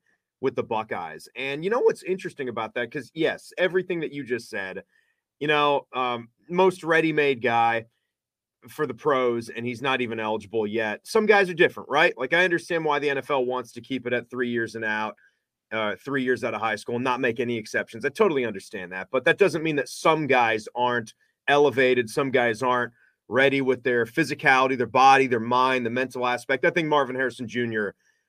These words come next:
checks every single one of those boxes. Now, Marvin Senior was there. That was the first time I'd gotten to talk to him.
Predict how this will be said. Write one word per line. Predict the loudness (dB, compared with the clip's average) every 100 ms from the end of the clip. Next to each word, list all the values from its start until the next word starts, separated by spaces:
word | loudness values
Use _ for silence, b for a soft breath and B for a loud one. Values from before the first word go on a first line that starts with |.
| _ -8
checks | 4 4 4 0
every | 0 0 -2
single | -2 2
one | 2
of |
those | 2 0
boxes. | 0 -2 -2 -8 -8
Now, | -2 0
Marvin | 4 6 6 4
Senior | -4 -4 -2 2 2
was | 2 4
there. | 4 6 4 0 _ _ _ 2
That | 2
was | 2
the | 0
first | 2 2 2
time | 2 6
I'd | 4 4
gotten | 0 -2
to |
talk | -2 2 2 2
to | -4
him. | -2 -4 -6